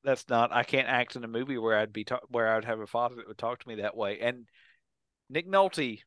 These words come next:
and it was really interesting 'cause I was like, "Is that true?" I had to go back and look it up. He literally said, "Well,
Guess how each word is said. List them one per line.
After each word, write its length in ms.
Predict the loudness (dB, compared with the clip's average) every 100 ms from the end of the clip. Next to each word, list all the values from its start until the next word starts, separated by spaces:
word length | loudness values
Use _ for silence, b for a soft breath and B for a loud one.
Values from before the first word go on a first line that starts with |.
| _ _ 0
and 160 | 0 0
it 60 |
was 140 | -4 -6
really 300 | 0 2 2
interesting 400 | 2 -2 -2 -6
'cause 120 | 2
I 80 | 2
was 100 | 4
like, 180 | -2 -2
"Is 100 | -2
that 200 | -2 -2
true?" 280 | -2 -2 4
I 120 | 2
had 140 | 2 -4
to 40 |
go 140 | -4
back 180 | -2 -2
and 100 | -2
look 180 | -6 -4
it 60 | 0
up. 260 | 0 -2 _ _ _ _ _ _ _ _ -10
He 280 | -8 -4 -2
literally 460 | -2 0 -2 -2
said, 440 | -4 2 4 6 4 8
"Well, 240 | 8